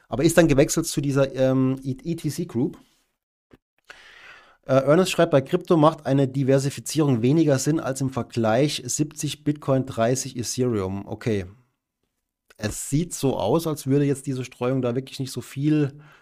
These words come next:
bringen, vermutlich. Es gibt da auch interessante Backtests, <clears throat> habe ich gesehen, wo man gesagt hat, okay, ich mische in mein Portfolio mit Aktien beispielsweise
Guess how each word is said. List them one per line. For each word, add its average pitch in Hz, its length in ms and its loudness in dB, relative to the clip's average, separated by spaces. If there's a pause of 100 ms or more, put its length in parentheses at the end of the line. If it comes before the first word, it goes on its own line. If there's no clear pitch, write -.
(500)
bringen, 123 500 2
vermutlich. 127 600 -2
Es 120 120 -8
gibt - 180 -4
da 139 40 6
auch 139 220 2
interessante 147 500 2
Backtests, 156 760 0 (500)
<clears throat> 175 200 0
habe 147 120 2
ich 143 100 -2
gesehen, 131 360 4
wo 143 80 6
man 135 260 6
gesagt 131 340 2
hat, 131 80 2
okay, 123 180 0
ich 131 140 -4
mische 165 280 4
in 147 100 2
mein 135 200 2
Portfolio 139 840 2
mit 127 220 -4
Aktien 139 480 -2
beispielsweise 143 720 0